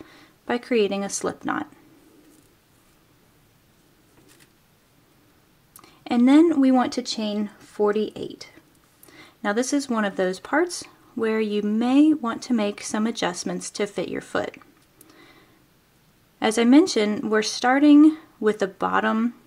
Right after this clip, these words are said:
of the yoga sock. So this is going to go around the middle part of your foot, so just back behind your toes.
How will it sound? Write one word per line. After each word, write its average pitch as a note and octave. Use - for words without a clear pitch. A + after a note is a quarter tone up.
of G3+
the G3
yoga F3+
sock. -
So B3
this D4+
is F4
going A#3
to A3
go G3
around B3+
the A3
middle C#4
part G#3
of G3+
your G3
foot, -
so G#3+
just C#4+
back A3+
behind A3
your A#3+
toes. F#3